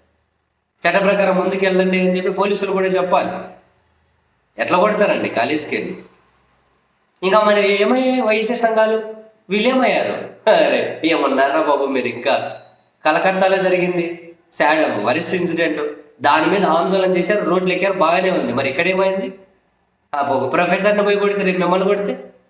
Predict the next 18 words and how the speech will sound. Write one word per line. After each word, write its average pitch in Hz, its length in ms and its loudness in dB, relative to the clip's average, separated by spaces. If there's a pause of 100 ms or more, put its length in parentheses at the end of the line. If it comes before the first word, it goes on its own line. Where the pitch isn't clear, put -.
(520)
రేపు 185 140 2
మిమ్మల్ని 214 320 2
వచ్చి 247 120 0
కొడితే, 240 540 -2 (720)
ఇవి 135 260 0
సంఘాలు 214 380 0
ఏం 180 180 0
చేస్తున్నాయి? 104 500 -6 (160)
కేసు 202 240 0
పెట్టించాలని 202 480 0
చెప్పి, 185 120 0
పెట్టమని 190 340 2
చెప్పి 185 220 -2
పోయి 180 140 -2
కూర్చోండి 185 220 -2
ధర్నాకు, 175 420 0 (760)
లేకపోతే 196 380 2
వెళ్ళి 202 540 -2